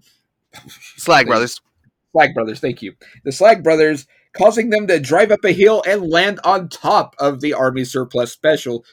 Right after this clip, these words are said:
Speaker 2: to which Sarge tells them that they, <laughs> that these recruits need the shave. <laughs>
Speaker 1: Naturally.
Speaker 2: I do have to say, I like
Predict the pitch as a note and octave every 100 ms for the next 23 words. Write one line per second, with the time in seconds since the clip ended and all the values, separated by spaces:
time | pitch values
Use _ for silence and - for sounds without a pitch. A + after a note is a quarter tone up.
0 | _ E3 G3 - - F#3+ F#3+ E3+ D#3+ -
1 | E3 D3+ D#3 C#3+ C#3 D3 D3 C3+ C3 _
2 | - - _ - C#4 _ _ - - F#3
3 | D3+ E3 C#3 E3 D#3+ - C3 C3+ C3 -
4 | - D3 - C3+ G#2+ - - F3 - _
5 | - C3+ C3+ C3 - A2 G#2 G2 G2 _
6 | _ _ _ _ _ - - G#4 A4+ F3
7 | A3+ - D#3 F3+ D#3+ C#3+ D#3 E3+ E3 -
8 | -